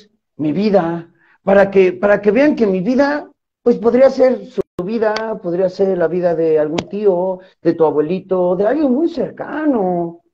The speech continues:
Y, y no importan las vicisitudes, ni los problemas,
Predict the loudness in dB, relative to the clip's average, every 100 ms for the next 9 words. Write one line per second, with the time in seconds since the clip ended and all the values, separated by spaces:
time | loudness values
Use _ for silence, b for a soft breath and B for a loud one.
0 | _ _ _ _ -2 2 2 0 _ _
1 | _ _ _ _ _ 2 4 2 -2 -16
2 | _ _ _ 2 6 6 4 4 4 4
3 | 2 4 2 2 0 -4 -6 -8 -6 0
4 | 2 2 0 -6 -20 _ _ _ 0 4
5 | 4 2 0 2 2 2 -2 -6